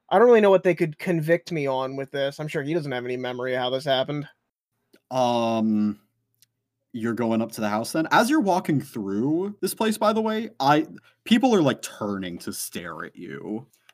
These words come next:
Speaker 2: There's, like, there's people around, like, a little campfire roasting, roasting, like, fresh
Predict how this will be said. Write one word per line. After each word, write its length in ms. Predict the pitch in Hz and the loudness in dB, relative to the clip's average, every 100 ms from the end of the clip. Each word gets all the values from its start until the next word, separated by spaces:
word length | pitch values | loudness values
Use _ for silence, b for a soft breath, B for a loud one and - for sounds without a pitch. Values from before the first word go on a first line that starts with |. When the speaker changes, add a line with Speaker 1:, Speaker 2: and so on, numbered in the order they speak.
| 131 | 0
Speaker 2:
There's, 260 | 147 143 | 2 2
like, 220 | 143 127 - | 2 2 0
there's 260 | 139 135 | 0 0
people 400 | - 196 180 156 151 | 2 0 2 2 2
around, 340 | 143 139 135 | 4 4 4
like, 160 | 131 131 | 2 0
a 60 | |
little 220 | 123 120 104 | -2 -2 -4
campfire 1120 | - 135 123 131 - 127 123 127 123 120 120 | -8 -6 -4 -6 -4 -2 0 -2 -4 -4 -4
roasting, 840 | 110 110 107 - - 104 95 85 - _ _ | -4 -4 -4 -6 -6 -4 -4 -8 -16 _ _
roasting, 540 | 120 113 110 - 117 | -6 -4 -2 -2 -2
like, 160 | 107 104 | -2 -4
fresh 440 | - 110 104 - | -6 -2 -2 -2